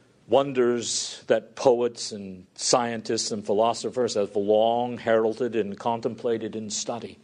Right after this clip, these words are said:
But unless we see these things as wonders of God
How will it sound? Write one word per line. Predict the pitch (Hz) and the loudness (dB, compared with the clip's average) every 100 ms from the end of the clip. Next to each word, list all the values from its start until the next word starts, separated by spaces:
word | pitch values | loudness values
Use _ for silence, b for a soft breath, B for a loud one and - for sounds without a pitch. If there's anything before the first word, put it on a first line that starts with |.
| b b b b b b b b - | b b b b b b b b 2
But | 139 | 4
unless | 147 143 170 185 | 4 4 4 2
we | 135 147 | 0 2
see | - - 165 175 | 2 2 2 4
these | 147 127 - | 2 0 2
things | 131 127 117 | 0 0 0
as | 117 117 | 0 -2
wonders | 101 110 147 185 190 190 | 0 2 2 2 0 0
of | 127 98 95 | 0 -4 -4
God | 117 107 170 190 214 | -4 -2 -4 -6 -8